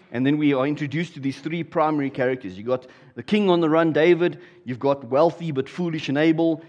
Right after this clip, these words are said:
and then you got beautiful and discerning Abigail. And Nabal, uh, David sends a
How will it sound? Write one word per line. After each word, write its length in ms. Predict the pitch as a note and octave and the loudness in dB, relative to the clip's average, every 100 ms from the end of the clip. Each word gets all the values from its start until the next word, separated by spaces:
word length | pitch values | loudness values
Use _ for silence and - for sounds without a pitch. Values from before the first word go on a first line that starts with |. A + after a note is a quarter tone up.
| _ | _
and 160 | - B2+ | -6 -4
then 80 | A#2+ | -2
you 80 | |
got 180 | B2 B2 | -2 -4
beautiful 520 | B2+ D3 D3+ D#3 D3 | 2 2 2 0 -2
and 260 | C3 B2 A#2+ | -2 -4 -4
discerning 640 | A#2+ - D#3 D3 B2+ A#2+ A2+ - _ | -8 -4 -2 0 -2 -4 -8 -18 _
Abigail. 480 | C3 C#3 B2+ G2+ F#2+ | -2 0 -2 -2 -2
And 100 | G#2 | -2
Nabal, 460 | B2+ E3 E3 C#3 - | 2 2 2 0 -2
uh, 120 | C3 | -2
David 380 | C3 C3+ E3 D#3 | 0 2 2 0
sends 340 | - E3 D#3+ C3 | -2 -4 -2 -2
a 160 | A#2+ | -4